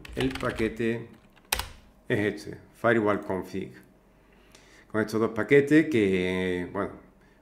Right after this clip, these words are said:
mostra-, he mostrado su instalación en diversos tutoriales, pero nunca he explicado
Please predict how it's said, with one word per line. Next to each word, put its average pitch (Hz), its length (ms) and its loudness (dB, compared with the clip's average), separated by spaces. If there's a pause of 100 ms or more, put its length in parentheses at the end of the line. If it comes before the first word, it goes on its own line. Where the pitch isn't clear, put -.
mostra-, 113 420 -2
he 113 120 -2
mostrado 110 400 0
su 101 100 -6
instalación 113 680 0
en 95 400 0
diversos 104 400 0
tutoriales, 120 640 2
pero 95 480 -2 (840)
nunca 123 400 6
he 117 40 6
explicado 113 1080 2